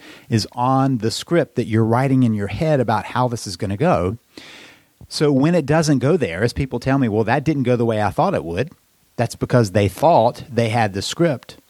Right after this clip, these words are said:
of how it's gonna go, and it doesn't go that way. Now they don't know what to do, 'cause now they're lost, because neither person shifted position, likely. That's, that's the end of most arguments. Someone might say, "Okay, fine, you win,"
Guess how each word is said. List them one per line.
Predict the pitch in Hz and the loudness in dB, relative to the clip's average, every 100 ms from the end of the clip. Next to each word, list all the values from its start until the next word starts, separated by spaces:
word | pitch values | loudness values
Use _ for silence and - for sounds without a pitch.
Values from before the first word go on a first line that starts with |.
| _ _ _ _ - | _ _ _ _ -6
of | 113 | 0
how | 117 117 | 2 0
it's | 104 | -2
gonna | 107 92 | -4 -4
go, | 85 135 101 104 - | 0 2 2 0 0
and | 117 | 0
it | 101 | 2
doesn't | 117 170 170 120 | 2 2 2 0
go | 101 | -2
that | 87 78 | -6 -8
way. | 90 92 110 - - | -6 -4 -6 -10 -10
Now | 104 131 151 | -4 -2 2
they | 170 | 2
don't | 156 | 2
know | 147 | 2
what | 135 131 | 2 -2
to | 110 | -4
do, | 107 143 - - _ _ - | -6 -6 -8 -20 _ _ -20
'cause | - | -12
now | - 135 | -6 -2
they're | 127 | 0
lost, | 110 127 110 - - - - _ _ - - _ _ _ _ _ _ _ - | 2 2 2 -2 -10 -12 -16 _ _ -20 -20 _ _ _ _ _ _ _ -4
because | 110 120 101 | 0 2 2
neither | 107 113 139 190 131 | 2 4 4 4 2
person | - 90 87 98 | 0 -4 -4 -6
shifted | 95 - 104 104 - | -2 0 0 -2 -4
position, | 92 95 127 - 71 - _ | -6 -2 -4 -4 -10 -14 _
likely. | 101 139 - 135 110 - - | -2 -2 -2 -8 -20 -16 -4
That's, | 123 - - _ - - | -2 -4 -14 _ -20 -2
that's | 160 - | -2 0
the | 147 139 | -4 0
end | 180 120 | 2 4
of | 107 | 4
most | 127 - | 2 2
arguments. | 110 123 92 78 - | -2 -2 -2 -6 -6
Someone | 139 165 147 | -2 2 2
might | 131 123 | 2 2
say, | 123 113 | 2 2
"Okay, | 123 120 | 2 2
fine, | 110 113 110 | 0 0 0
you | 107 104 | 0 2
win," | 110 131 95 113 | 2 2 0 -4